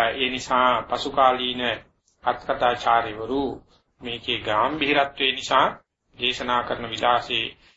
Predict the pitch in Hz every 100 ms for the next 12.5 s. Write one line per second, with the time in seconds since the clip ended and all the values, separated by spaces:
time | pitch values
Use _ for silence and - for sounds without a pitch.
0 | _ - 123 135 170 165 170 120 113 147
1 | - _ _ 135 131 147 120 123 127 123
2 | 120 120 120 113 113 120 113 117 110 -
3 | _ _ - 123 139 143 147 139 131 131
4 | 127 - 123 123 127 117 110 117 - 135
5 | 156 165 - _ _ _ _ _ 127 117
6 | 113 107 - - 110 123 120 123 123 -
7 | - - - 120 123 135 143 143 - -
8 | _ _ _ _ _ - 117 117 110 110
9 | 104 - _ - 127 127 127 120 117 123
10 | 117 113 110 113 113 110 - _ _ -
11 | _ - 135 147 143 135 127 120 117 113
12 | 131 98 - - -